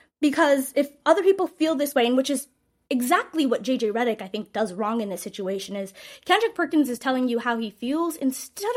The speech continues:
of reacting by being defensive over the white media now that you're a part of it. Take a step back and say,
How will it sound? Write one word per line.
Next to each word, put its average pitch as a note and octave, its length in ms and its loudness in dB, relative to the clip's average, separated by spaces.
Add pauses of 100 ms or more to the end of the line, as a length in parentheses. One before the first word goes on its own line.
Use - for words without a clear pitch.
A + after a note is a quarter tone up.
of C#4+ 100 -8
reacting B3 840 0 (280)
by D4+ 100 4
being E4+ 280 4
defensive B3+ 920 -2
over A3+ 460 2
the A3 80 -10
white B3 200 -2
media C4 320 2
now A3+ 140 0
that F#3+ 80 -8
you're G#3+ 100 -2
a G#3 40 -6
part A4 200 0
of B3 100 0
it. G3 200 2 (480)
Take C5+ 140 6
a D5 60 4
step C#5+ 180 4
back C5 240 4
and D#4+ 140 6
say, F4 300 2